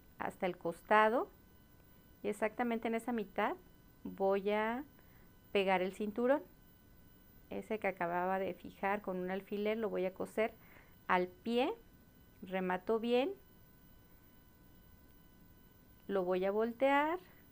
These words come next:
y le voy a poner como una puntada de asentar para que no se mueva o no se vea el,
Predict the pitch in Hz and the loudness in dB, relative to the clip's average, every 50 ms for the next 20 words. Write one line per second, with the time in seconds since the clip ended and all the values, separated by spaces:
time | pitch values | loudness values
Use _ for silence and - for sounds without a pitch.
0 | - - - - - - - - - - 226 240 247 247 247 233 220 208 214 214 | -20 -20 -20 -20 -20 -20 -20 -20 -8 -4 -2 0 2 2 2 4 4 4 2 2
1 | - 202 190 190 190 196 - - - - - 190 190 180 180 180 185 190 202 - | 0 -2 0 0 -2 -4 -4 -10 -18 -8 -6 -4 -4 -2 -4 -4 -4 -4 -6 -6
2 | - 175 175 - 175 170 175 180 175 165 170 - - 160 160 165 - - 185 208 | -8 -12 -6 -2 -2 0 0 0 0 -2 -4 -6 -8 -8 -8 -8 -4 -2 -2 -2
3 | 269 - - - 190 180 180 - - 175 175 170 170 - - 180 185 180 180 185 | -2 -6 -8 -6 -6 -6 -4 -6 -8 -8 -8 -10 -10 -8 -8 -6 -4 -4 -2 -2
4 | 185 185 196 226 254 247 196 175 175 - - 180 165 170 170 170 175 175 170 165 | -2 -2 -2 -2 -4 -4 -6 -6 -8 -4 -4 -4 -2 -2 -2 -2 -2 -4 -6 -8
5 | 165 | -10